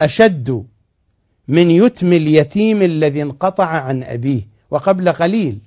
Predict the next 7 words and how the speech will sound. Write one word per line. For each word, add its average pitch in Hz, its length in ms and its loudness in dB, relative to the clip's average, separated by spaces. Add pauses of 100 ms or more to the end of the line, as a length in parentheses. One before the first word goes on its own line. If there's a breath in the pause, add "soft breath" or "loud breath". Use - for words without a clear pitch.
(120)
قلت: 165 280 -4
"الذي 180 680 -2
يموت 175 800 -2
أبوه 214 460 2 (200 soft breath)
يقال 165 400 0
له 127 280 -2
يتيم". 113 460 -4